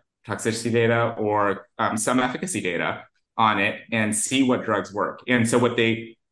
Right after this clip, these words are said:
end up getting is they get drugs that have tons of data on them, um, many of which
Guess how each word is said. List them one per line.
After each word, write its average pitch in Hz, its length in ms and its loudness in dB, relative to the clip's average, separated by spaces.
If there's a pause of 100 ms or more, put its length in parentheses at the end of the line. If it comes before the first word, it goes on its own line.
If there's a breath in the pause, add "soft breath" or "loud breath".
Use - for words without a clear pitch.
(100)
end 151 180 4
up - 140 -2
getting 139 520 0
is 110 500 0
they 117 160 -2
get 117 200 -2
drugs 127 480 0
that 107 280 -2 (220)
have 107 200 -4
tons 143 260 -4
of 135 80 2
data 107 240 0
on 95 300 0
them, 107 400 -4 (100)
um, 104 340 0
many 123 320 0
of 113 140 -4
which 110 260 -4